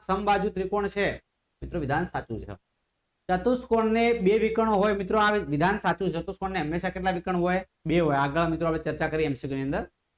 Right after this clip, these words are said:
અ, દરેક સમાંતર બાજુ ચતુષ્કોણ આ સમલંબ ચતુષ્કોણ છે. મિત્રો, આ પણ વિધાન સાચું છે. દરેક ચોરસ સમલંબ ચતુષ્કોણ કહેવાય. મિત્રો, આ પણ વિધાન સાચું છે. એક નિયમિત બહુકોણ સમબાજુનો સમકોણીય હોઈ શકે. મિત્રો, આ વિધાન પણ કેવું છે? સાચું છે.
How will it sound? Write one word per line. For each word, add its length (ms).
અ, 100
દરેક 340
સમાંતર 300
બાજુ 300
ચતુષ્કોણ 300
આ 40
સમલંબ 380
ચતુષ્કોણ 400
છે. 320
મિત્રો, 180
આ 160
પણ 120
વિધાન 220
સાચું 360
છે. 160
દરેક 320
ચોરસ 220
સમલંબ 380
ચતુષ્કોણ 320
કહેવાય. 360
મિત્રો, 160
આ 80
પણ 120
વિધાન 200
સાચું 320
છે. 100
એક 180
નિયમિત 380
બહુકોણ 760
સમબાજુનો 540
સમકોણીય 480
હોઈ 200
શકે. 340
મિત્રો, 160
આ 80
વિધાન 300
પણ 120
કેવું 200
છે? 40
સાચું 360
છે. 200